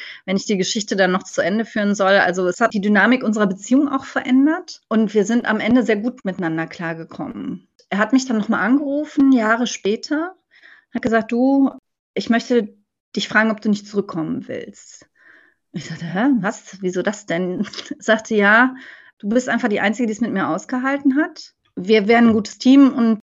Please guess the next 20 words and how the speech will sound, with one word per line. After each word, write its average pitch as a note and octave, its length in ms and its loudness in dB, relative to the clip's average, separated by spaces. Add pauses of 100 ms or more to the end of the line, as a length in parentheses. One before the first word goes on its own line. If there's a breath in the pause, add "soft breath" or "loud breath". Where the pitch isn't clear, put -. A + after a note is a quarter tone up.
die A3+ 100 0
anderen C4+ 680 4
in A#3+ 100 -2
der A3 100 0
Kanzlei G#3+ 540 -6
sind A#3+ 220 -10
auch - 120 -16
einverstanden A3 680 -12
damit, A3 260 -10
dass G#3 180 -12
du G#3 420 -8 (340)
sofort A3 480 -2
Partnerin F3+ 600 -2
wirst." - 500 -10 (200)
Und G3 160 4
jetzt G#3+ 300 0
diejenige, B3 500 6
genau, F#3+ 300 4
die A#3+ 100 2
Rechtsanwältin, A#3+ 880 2